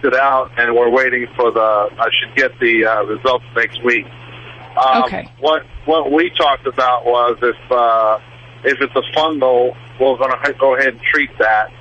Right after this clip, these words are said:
Speaker 2: Mm-hmm.
Speaker 1: And if it's cancer, where he's a, he told me basically that if it's cancer, if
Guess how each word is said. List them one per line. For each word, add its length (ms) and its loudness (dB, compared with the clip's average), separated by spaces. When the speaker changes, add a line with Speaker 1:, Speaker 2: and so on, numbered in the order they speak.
Speaker 2:
Mm-hmm. 60 -2
Speaker 1:
And 520 0
if 160 -2
it's 160 -4
cancer, 520 0
where 200 2
he's 160 -2
a, 260 0
he 220 -2
told 240 2
me 160 0
basically 680 0
that 320 0
if 220 -2
it's 140 -4
cancer, 640 0
if 140 -2